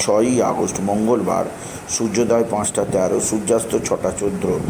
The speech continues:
মঙ্গলবার দ্বিতীয়া সন্ধ্যা ছটা তিরিশ, মহানক্ষত্র অপরাহ্ন পাঁচটা সাঁইত্রিশ, বরিয়ান যোগ দিবা বারোটা তিন,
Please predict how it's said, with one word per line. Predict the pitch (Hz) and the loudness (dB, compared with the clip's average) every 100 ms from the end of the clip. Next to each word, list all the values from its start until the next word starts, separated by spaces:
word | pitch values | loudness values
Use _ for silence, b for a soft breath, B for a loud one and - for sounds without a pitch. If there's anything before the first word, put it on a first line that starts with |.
| B B B 92 107 | B B B -2 0
মঙ্গলবার | 113 117 117 110 113 113 | 4 4 4 4 2 0
দ্বিতীয়া | 104 98 110 110 117 - | -4 -2 0 2 2 -2
সন্ধ্যা | 104 104 104 - | -2 0 0 0
ছটা | 95 - 95 | 0 0 -2
তিরিশ, | 98 101 110 - B B B - 107 | -2 0 -2 -2 B B B -2 0
মহানক্ষত্র | 107 104 117 110 113 - 113 - 117 98 | 2 0 0 -2 -2 0 0 2 2 2
অপরাহ্ন | 95 107 104 104 101 | 2 2 2 0 0
পাঁচটা | 92 92 92 92 | -2 0 -2 -2
সাঁইত্রিশ, | 85 92 - - 101 - - B B B 98 104 | -2 -2 -4 -4 -4 -4 -8 B B B -2 2
বরিয়ান | 113 117 117 113 107 | 4 4 4 4 2
যোগ | 110 110 90 | 2 2 -2
দিবা | 104 104 104 98 | 0 4 4 4
বারোটা | 101 101 101 98 - | 2 2 2 -2 -2
তিন, | 98 | -2